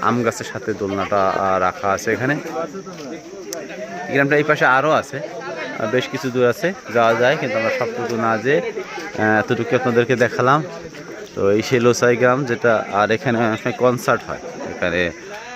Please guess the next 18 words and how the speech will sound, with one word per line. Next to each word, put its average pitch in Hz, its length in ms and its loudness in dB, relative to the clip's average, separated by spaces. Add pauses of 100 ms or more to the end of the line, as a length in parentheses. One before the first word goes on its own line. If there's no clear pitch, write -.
(240)
কনসার্ট 110 500 0
হয়, 135 260 2
আমরা 113 140 4
অতটুকু 104 300 0
বুঝলাম, 113 340 2
যেখানে 107 240 0
গান 104 200 2
বাজনা 104 240 4
হয় 101 140 0
প্রতিদিন। 107 440 2 (760)
এবং 101 600 0 (140)
এখানে 120 500 2 (1120)
এই 127 80 2
যে 120 180 -2
কটেজগুলো 120 380 2
দেখতে 123 240 2
পাচ্ছি, 120 220 2
এই 120 40 -2